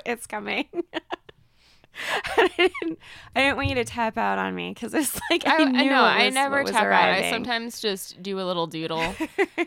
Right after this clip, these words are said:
Speaker 1: <laughs>
Speaker 2: um, 'cause I need something to do with my hands sometimes. That's it.
Speaker 1: All right. So, Reanimator. Um, maybe,
Speaker 2: Oh.
Speaker 1: maybe you read the story.
Speaker 2: Yeah, so I just, I just wanted to say that we had
Speaker 1: Yeah.
Speaker 2: some moments that I wasn't sure if we should include or
Speaker 1: Oh,
Speaker 2: not.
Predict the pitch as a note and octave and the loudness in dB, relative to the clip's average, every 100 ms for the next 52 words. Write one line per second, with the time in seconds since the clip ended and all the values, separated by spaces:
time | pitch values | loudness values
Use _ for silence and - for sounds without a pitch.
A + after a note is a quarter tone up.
0 | - D#4 _ _ _ _ _ E3 D3+ C#3+ | -6 -16 _ _ _ _ _ -4 -4 -6
1 | D3 D#3+ - F#3 F3+ F3 D3+ D3 D3 D3+ | -8 -12 -12 -10 -10 -10 -10 -8 -8 -8
2 | - F3+ - - - - G3+ - G3 - | -8 -8 -8 -10 -14 -14 -14 -14 -14 -16
3 | - - G1+ - _ _ - G#3 F#3+ - | -16 -18 -20 -20 _ _ -14 -12 -14 -18
4 | _ _ - E4 D4 C#4 C#4+ C#4+ B3 C#4+ | _ _ -10 -2 0 2 2 0 -2 -2
5 | C4 G#3 F#3 F3 E3+ F3 F3+ - _ _ | 0 -2 -2 -4 -2 -2 -4 -10 _ _
6 | _ - - _ - G3+ G3 G3 F#3+ G3 | _ -20 -20 _ -6 -2 0 0 -2 -6
7 | F#3+ - _ A3 A3 A3 G#3+ G3+ A3+ G#3+ | -10 -14 _ -4 -2 0 -2 0 0 0
8 | A3 G3 F#3+ F#3 - F#3 F3 F3 F3+ F3+ | -2 -4 -6 -8 -6 -4 -2 -2 -4 -8
9 | _ _ _ G#3+ B3+ - D4 D4 E4 - | _ _ _ -12 -10 -8 -4 -2 -2 -4
10 | C4+ C#4+ C#4+ B3 A3 G3+ G3+ E3+ E3 D#3 | -4 -4 -6 -10 -10 -8 -4 -2 -2 -4
11 | G#3 - G3+ G3+ - G3+ F#3 E3 E3+ E3 | -6 -4 -2 -4 -6 -6 -6 -8 -6 -6
12 | D#3+ G3 F3+ E3+ E3 E3 F3+ - F#3 F3 | -6 -8 -6 -4 -2 -4 -6 -8 -4 -4
13 | F3 E3+ G3 E3 - E3 D#3+ D#3+ - D#4 | -4 -8 -8 -10 -8 -6 -6 -6 0 2
14 | C#4 D3+ D#3 F3+ - | 2 2 0 -2 -4